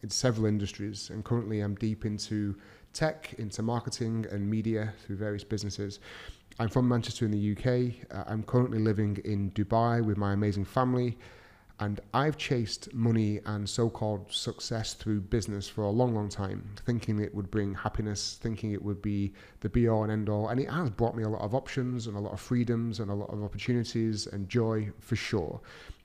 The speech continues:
Even the opportunity in doing this podcast, I guess. Um, but of late, my mentality has started to shift a little away from chasing money. These recent months have been quite compelling for me. The, the whole covid situation, the lockdown,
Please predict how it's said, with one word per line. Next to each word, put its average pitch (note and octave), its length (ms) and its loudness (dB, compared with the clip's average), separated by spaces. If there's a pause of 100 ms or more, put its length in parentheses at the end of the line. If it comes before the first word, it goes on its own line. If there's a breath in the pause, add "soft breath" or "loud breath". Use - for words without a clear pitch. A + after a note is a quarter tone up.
(120)
Even B2 240 6
the A#2 60 4
opportunity A2 600 2
in G#2 80 -2
doing G#2 160 2
this G2+ 100 -2
podcast, - 680 -6
I G#2 100 -2
guess. G2+ 440 -2
Um, G2+ 400 -8 (960 loud breath)
but - 120 2
of A#2+ 140 4
late, C3 220 6
my B2 140 6
mentality A#2+ 640 4
has G#2 100 0
started G#2+ 380 -2
to G#2 520 0
shift - 300 -2
a A2 60 4
little F#2+ 360 -4
away G#2 280 0
from G2+ 220 -4
chasing G#2 380 -2
money. A2 360 0 (680 loud breath)
These B2 320 6
recent G#2+ 340 4
months G#2+ 300 0
have - 80 -2
been G2+ 160 2
quite G#2 260 0
compelling G#2+ 380 6
for G2+ 120 0
me. G2 300 2
The, G2+ 220 0
the G#2 120 -2
whole A2+ 220 2
covid A2 420 4
situation, G2+ 920 -2
the G2+ 100 0
lockdown, G2+ 600 0